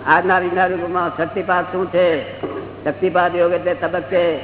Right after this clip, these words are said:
યોગ્ય વ્યાજબી છે. શક્તિપાત કરનારા નથી. જિલ્લાની પાત્રતા શું હોવી જોઈએ? શક્તિપાત તો આ કાળમાં નીકળ્યું, કોઈ કાળમાં શક્તિપાત હતું નહીં. શક્તિપાત તો આજના જે લાલચુ લોકો છે ને,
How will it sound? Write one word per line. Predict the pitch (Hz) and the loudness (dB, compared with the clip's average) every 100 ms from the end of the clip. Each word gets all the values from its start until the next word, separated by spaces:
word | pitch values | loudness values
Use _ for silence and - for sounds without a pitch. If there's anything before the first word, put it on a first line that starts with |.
| - - - - | -10 -14 -16 -6
યોગ્ય | 143 165 175 | -2 4 4
વ્યાજબી | 165 160 165 170 | 4 0 -2 -2
છે. | 165 170 156 | 2 2 2
શક્તિપાત | 156 147 185 180 175 | -4 -4 0 0 0
કરનારા | 180 175 175 | 0 2 2
નથી. | 170 165 165 | 0 0 0
જિલ્લાની | 139 143 180 175 | 0 0 2 0
પાત્રતા | 165 160 180 175 165 | 0 0 0 -4 -2
શું | 165 170 147 | -4 -2 0
હોવી | 151 | 0
જોઈએ? | 147 151 143 117 - - - - - - - - - | 0 -2 -2 -8 -14 -16 -16 -16 -16 -16 -16 -16 -4
શક્તિપાત | 139 - 180 180 175 | -4 0 2 2 2
તો | 190 | 2
આ | 175 170 | 4 2
કાળમાં | 196 175 170 175 | 2 -2 0 -2
નીકળ્યું, | 170 160 165 | -2 -4 -2
કોઈ | 165 175 | -2 0
કાળમાં | 175 165 170 147 | 0 -2 -2 -4
શક્તિપાત | 139 175 165 170 | -6 -4 -4 -4
હતું | 190 170 156 | -4 -6 -6
નહીં. | 160 143 120 - - - - - - - - | -6 -8 -10 -14 -18 -18 -18 -18 -18 -16 -8
શક્તિપાત | 190 185 175 175 175 | -8 -2 -2 0 0
તો | 180 | 0
આજના | 170 180 170 170 170 147 - - - - - - | 0 0 0 2 2 0 -4 -12 -14 -16 -10 2
જે | 165 | 4
લાલચુ | 156 160 156 | 4 2 2
લોકો | 170 160 170 | 2 2 0
છે | 160 180 | 0 2
ને, | 185 151 | 2 -2